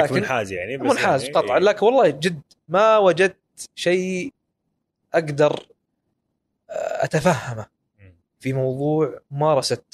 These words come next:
Speaker 1: اللغة ال-، آه، وممارسة غير اللغة الأم، غير، غير اللغة المحلية. اللهم موضوعنا الناس تبغى تعيش، وهذا حق. يعني أتذكر جاء واحد بعد لقاء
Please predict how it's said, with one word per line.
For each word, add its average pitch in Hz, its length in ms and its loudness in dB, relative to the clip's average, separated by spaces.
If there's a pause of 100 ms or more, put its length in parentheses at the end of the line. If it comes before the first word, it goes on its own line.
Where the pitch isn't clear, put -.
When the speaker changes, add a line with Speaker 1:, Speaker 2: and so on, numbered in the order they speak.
(460)
Speaker 1:
اللغة 127 280 0
ال-، 113 280 -4
آه، 110 760 -2 (120)
وممارسة 113 580 -4
غير 131 180 0
اللغة 131 220 0
الأم، 120 300 -2
غير، 127 180 4
غير 131 160 0
اللغة 120 220 -2
المحلية. 135 600 -2 (200)
اللهم 247 400 2
موضوعنا 233 340 2
الناس 240 220 -2
تبغى 214 120 -2
تعيش، - 380 -8 (640)
وهذا 185 360 2
حق. - 340 -4 (180)
يعني 143 140 2
أتذكر 170 320 0
جاء 170 140 4
واحد 139 260 4
بعد 131 140 -2
لقاء 135 380 -4